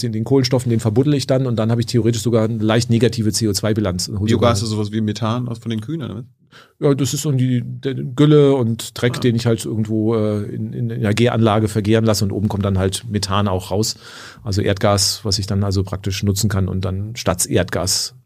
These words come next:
Speaker 2: Okay.
Speaker 1: verwenden kann. Also
Speaker 2: Also
Speaker 1: gleicher
Speaker 2: der
Speaker 1: Prozess.
Speaker 2: türkiser Wasserstoff ist noch der halbwegs
Speaker 1: Kommt drauf an, wie man's macht. Also, ähm, wenn ich jetzt den Kohlenstoff, ist ja die Frage, was mache ich mit dem Kohlenstoff hinterher?
Speaker 2: Ja.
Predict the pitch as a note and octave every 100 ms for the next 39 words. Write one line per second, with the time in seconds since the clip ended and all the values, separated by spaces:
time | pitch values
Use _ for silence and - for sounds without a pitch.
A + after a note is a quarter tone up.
0 | G2 - F#2 F2 - F2+ - G2 G#2+ G2+
1 | G2 G2+ G#2 G2+ F2+ - _ A#2 A2 -
2 | D3 C#3+ C#3 A#2+ A#2+ A#2 A#2 G#2 G2 A2+
3 | G#2+ G2+ G#2+ A2+ A2+ - G#2 G#2 G2 -
4 | - - - - - E3 F#3 F3+ E3+ F3
5 | D#3 C#3 - - A#2 G#2+ G#2+ A#2 A#2 A2+
6 | G#2+ B2+ C#3 C#3+ - C3 B2+ B2 D3+ F#3+
7 | F3+ E3 C#3+ C3+ B2 C3 B2+ C3 A#2+ A2
8 | A#2 A#2+ G2 G2 F2+ E2 - A2